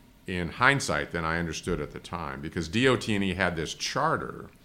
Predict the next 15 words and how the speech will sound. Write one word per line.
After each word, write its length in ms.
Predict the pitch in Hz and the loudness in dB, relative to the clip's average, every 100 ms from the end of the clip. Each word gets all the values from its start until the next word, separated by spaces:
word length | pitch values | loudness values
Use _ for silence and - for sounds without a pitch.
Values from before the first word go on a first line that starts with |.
| - - - - - | -20 -20 -20 -10 -2
<clears throat> 1040 | 87 90 85 - - - - - - - | -2 -2 -6 -14 -20 -20 -20 -20 -18 -4
that 180 | 101 98 | -2 0
was 140 | 90 | -2
both 320 | 80 95 92 - | 4 4 4 2
up 220 | 110 - | 0 2
to 100 | 123 | -2
the 100 | 101 | 0
Secretary 440 | 117 92 90 92 | 0 -2 0 0
of 60 | 76 | 0
Defense, 520 | 76 131 110 73 - - - - - 87 | -4 -2 -2 -4 -10 -18 -20 -20 -8 -4
but 100 | - | 0
also 600 | 98 120 - 90 80 78 | 2 2 2 0 0 0
over 220 | 98 95 | 0 0
to 100 | 78 | 0
Congress. 640 | 71 82 78 64 - - | -4 -4 -6 -8 -14 -16